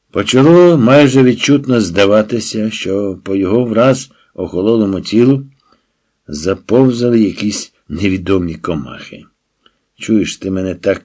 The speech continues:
не лякай? З мене он хміль враз вилетів.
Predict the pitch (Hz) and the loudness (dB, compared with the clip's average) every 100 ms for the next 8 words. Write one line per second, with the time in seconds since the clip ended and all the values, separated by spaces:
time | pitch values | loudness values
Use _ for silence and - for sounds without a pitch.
0 | - 101 104 98 - 123 110 - _ _ | -8 -4 -2 -2 0 0 0 -4 _ _
1 | _ _ _ _ 76 87 120 120 120 113 | _ _ _ _ -8 -2 2 2 2 0
2 | - 120 117 107 110 110 87 101 98 78 | 0 2 4 4 4 2 0 -2 -2 -4
3 | 90 85 | -6 -8